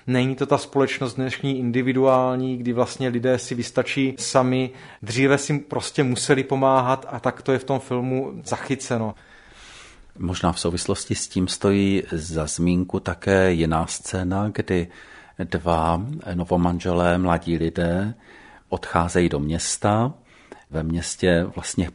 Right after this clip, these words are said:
Speaker 2: prožijí svatební noc v klášteře, sestřičky jim tam připraví svatební lože, ale ještě předtím jim řeknou, že tam mají sirotka, o kterého je zapotřebí, aby se někdo postaral.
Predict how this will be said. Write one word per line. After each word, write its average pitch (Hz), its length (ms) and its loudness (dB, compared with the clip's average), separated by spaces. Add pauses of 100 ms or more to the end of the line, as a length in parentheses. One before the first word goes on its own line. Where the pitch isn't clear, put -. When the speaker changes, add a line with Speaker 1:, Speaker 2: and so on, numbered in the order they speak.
Speaker 2:
prožijí 87 840 0
svatební 85 640 0
noc - 440 -4
v - 120 -16
klášteře, 90 1000 0 (200)
sestřičky - 640 -4
jim 78 100 2
tam 78 220 -2
připraví 80 640 0
svatební 90 520 -2
lože, 82 460 0 (960)
ale 78 200 0
ještě 80 280 -2
předtím 87 680 0
jim 92 260 2
řeknou, 92 400 0
že 95 120 -2
tam 95 240 0
mají 101 240 2
sirotka, - 580 -2
o 101 100 4
kterého 98 480 0
je 101 100 2
zapotřebí, 95 640 -2
aby 92 120 0
se - 160 -2
někdo 107 260 2
postaral. 82 720 -2